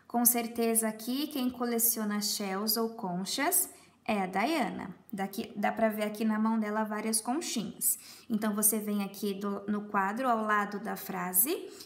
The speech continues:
e escreve o nome da criança, Diana, ok? E faz isso com as outras crianças também. Uh, and to finish,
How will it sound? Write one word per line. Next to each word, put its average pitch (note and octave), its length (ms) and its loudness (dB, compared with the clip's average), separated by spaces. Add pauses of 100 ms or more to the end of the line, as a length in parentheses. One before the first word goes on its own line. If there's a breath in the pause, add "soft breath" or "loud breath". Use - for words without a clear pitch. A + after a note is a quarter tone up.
e B3+ 80 -2
escreve A#3 520 4
o - 20 0
nome B3 400 2
da C4 100 -4
criança, A#3+ 600 -2
Diana, G3 680 -2 (380)
ok? C4 540 -2 (260 loud breath)
E B3 80 -2
faz A#3+ 280 2
isso C4 260 2
com C4+ 200 -2
as C4+ 220 2
outras A#3+ 340 0
crianças A#3 480 -2
também. - 560 -6 (1500 soft breath)
Uh, C4 260 2
and C4+ 60 -2
to D4+ 160 -4
finish, D#4+ 420 0